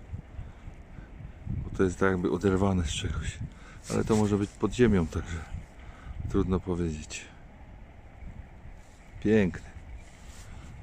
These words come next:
I to nie jest ściema. <laughs> Niestety.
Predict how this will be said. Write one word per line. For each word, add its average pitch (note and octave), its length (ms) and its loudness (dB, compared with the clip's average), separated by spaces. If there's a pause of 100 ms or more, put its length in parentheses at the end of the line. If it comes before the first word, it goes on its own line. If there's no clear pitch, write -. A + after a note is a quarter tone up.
(640)
I - 20 -8
to A2 160 6
nie B2+ 100 8
jest F#2 240 6
ściema. D#2 320 2 (580)
<laughs> - 440 8
Niestety. A2 580 2